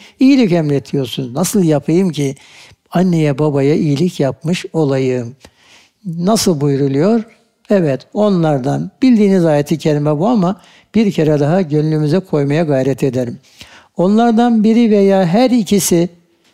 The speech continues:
senin yanında yaşlılık çağına erişirlerse sakın onlara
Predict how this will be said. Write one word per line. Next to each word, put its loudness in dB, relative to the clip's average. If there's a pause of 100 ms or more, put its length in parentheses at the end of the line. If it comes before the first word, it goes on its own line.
(100)
senin 0
yanında 0
yaşlılık -2
çağına -2
erişirlerse 0 (600)
sakın -4
onlara -2